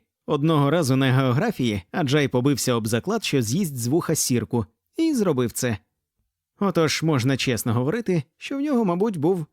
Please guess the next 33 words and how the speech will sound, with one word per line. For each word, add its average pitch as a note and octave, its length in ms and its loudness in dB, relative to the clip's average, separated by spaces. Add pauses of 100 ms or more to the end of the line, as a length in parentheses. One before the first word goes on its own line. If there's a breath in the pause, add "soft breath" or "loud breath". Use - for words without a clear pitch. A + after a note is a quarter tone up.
(360)
не C4+ 220 2
найвишуканіший B2 920 0
смак. G2+ 400 -6 (800)
«Ох, D4 280 -2
Аджаю, C3 480 -2 (140)
чи - 180 -8
тебе C#4+ 220 -2
дома A3+ 240 2
мати C4+ 300 -2
не A#3 100 2
годує?» — C#3 460 2 (440)
запитала A#2 560 -4
мама A2+ 300 0
Джо, C3+ 280 0 (140)
закотивши B2 640 -2
очі. A2 400 -4 (760)
Хоча C3+ 340 -2
вона B2+ 220 2
давно B2 320 2
звикла G#2+ 380 -2
до G2+ 100 -4
того, B2+ 300 0
що G#2+ 180 -4
в G#2+ 40 -2
Аджая A2+ 380 -2
не A2+ 100 0
живіт, A#2 400 -2 (140)
а A2 120 -4
якась A#2+ 340 -2
машина B2+ 420 0
часу C#3+ 380 -2
доктора B2+ 440 -2
Хто. G#2+ 360 -4